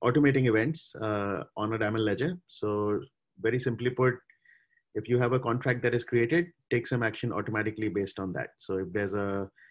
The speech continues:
new invoice proposal that has come in, uh, then take some action, maybe send it to verification,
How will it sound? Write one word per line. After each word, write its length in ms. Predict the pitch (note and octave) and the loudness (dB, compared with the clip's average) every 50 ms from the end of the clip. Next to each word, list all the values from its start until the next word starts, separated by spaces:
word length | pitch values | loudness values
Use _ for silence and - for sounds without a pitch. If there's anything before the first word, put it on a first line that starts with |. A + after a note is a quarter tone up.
| _ _ _ | _ _ _
new 300 | G#2 A#2 B2 B2+ B2+ F#2+ | 0 2 2 2 4 2
invoice 400 | A2 A2+ A2 A2 A2+ A2+ A2 - | 2 2 2 4 4 4 2 0
proposal 540 | - A#2 A2 - A2+ A2 G#2 A2+ A2+ A2+ G#2 | -4 -4 0 4 4 4 4 4 2 2 2
that 140 | A2 G#2 | 2 0
has 120 | A2 G#2+ G#2+ | 0 -2 -2
come 220 | - G#2+ G#2 G#2+ | -4 -4 0 0
in, 260 | A#2+ C#3+ E3+ E3+ D#3+ D3 C3+ - | 2 2 0 0 -2 -8 -10 -6
uh, 180 | A2 G#2+ G#2+ G#2 | -4 -2 -2 0
then 220 | G2+ A2 G#2 G2+ | -2 -2 -2 0
take 160 | - G#2 G#2 | 0 -2 -2
some 160 | - A#2+ A2+ G#2+ | 0 -2 0 0
action, 340 | G2+ - - - A2 G#2+ | -2 -2 -4 -6 -4 -2
maybe 220 | G#2+ G#2 G2+ G2+ G#2+ | 0 0 0 0 -2
send 240 | G#2 - G2 G2+ G2+ | -2 -4 -4 -4 -2
it 80 | F#2+ | -2
to 80 | - G2+ | -2 0
verification, 760 | G2 G2+ G2+ G2 - A2+ - C#3+ C3+ C3+ - C3+ B2+ C3 | 0 0 0 0 -2 2 2 2 4 4 2 2 2 2